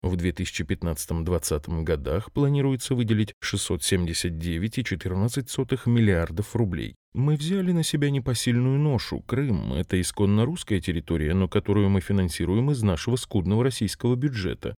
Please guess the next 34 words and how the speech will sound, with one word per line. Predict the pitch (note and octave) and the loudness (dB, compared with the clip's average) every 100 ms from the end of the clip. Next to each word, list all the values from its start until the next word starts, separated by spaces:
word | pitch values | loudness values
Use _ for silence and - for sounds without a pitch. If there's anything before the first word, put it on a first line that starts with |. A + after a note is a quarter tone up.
| - | 0
От | G#2+ F3+ | 0 0
этого | G3 F#3+ F3+ | 0 -2 -4
страдают | - E3 D3 C#3+ C#3 | -2 0 2 2 2
такие | C#3 A#2+ A2+ | -2 0 2
отрасли, | G#2 G#2+ B2+ - C3 | 4 2 -2 -2 -2
как | A2 F#2 | 0 -2
здравоохранение, | F2 F2+ E2 - E2+ D#2 D#2 D2 A2 C#3+ | 0 0 0 -2 -2 -2 0 2 2 2
образование, | A2+ F#2+ F#2 D2 D2 F2+ C3+ | 2 2 2 0 0 0 0
культура | - G2 - E2 F#2 | 0 -2 -2 0 0
и | A#2+ | 0
другие | C3 A2+ F2+ D#2+ | 0 -2 -2 0
важные | F#2 F#2 A#2 C#3 | 0 2 0 0
сферы», | - A#2+ F#2+ G1+ - - | -2 0 0 -2 -10 -2
цитирует | A2 - F#2 F2 | 0 2 2 2
Р | G2+ | 0
Б | F2 F#2+ | 0 -2
К | F#2 | -2
Кобзона. | - A2 F#2+ C2+ G1+ _ - | -2 -2 -2 -4 -10 _ -2
Восемнадцатого | A#2+ A#2 A#2+ A2 - B2 | 0 2 0 0 -2 -4
сентября | A#2+ C3 D3 D3 E3 | -2 -4 -2 0 0
переизбрался | - F#2 F2+ E2+ F#2+ E2+ F2+ | 0 0 0 2 0 0 -2
в | E2+ | 0
Госдуму | F#2+ E2+ F2+ F2 | 0 0 0 0
по | E2+ | -2
спискам | F2 - F2 - F2+ | -4 -4 -6 -2 0
«Единой | F2 F2+ E2+ | 2 0 2
России» | F2 - E2 E2+ | 0 -4 -4 -2
и | A2+ | 0
уже | B2+ G#2+ | 2 2
через | - F2+ E2 | 0 0 0
неделю | F2+ E2+ D#2 D#2+ F#2 C3 | 0 -2 -2 -2 -2 -2
так | - F2+ | -2 -2
зачетно | E2+ F2 - E2+ D#2 A#2+ | -2 -4 -2 -4 -2 0
отбомбился. | A#2+ A2 A#2 C3 G#2 E2 - - | 0 2 0 2 0 0 -2 -8